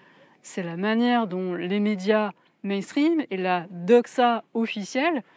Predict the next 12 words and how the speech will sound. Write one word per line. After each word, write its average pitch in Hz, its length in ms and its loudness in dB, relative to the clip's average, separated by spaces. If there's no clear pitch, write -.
utilisent 254 680 2
savamment 277 640 2
certaines 214 600 -4
étiquettes 247 600 -2
comme 196 300 -2
extrême 220 420 -4
droite, 214 380 -2
comme 196 300 -4
complotiste, 240 840 -4
quand 202 260 -6
elles 180 160 -4
souhaitent - 540 0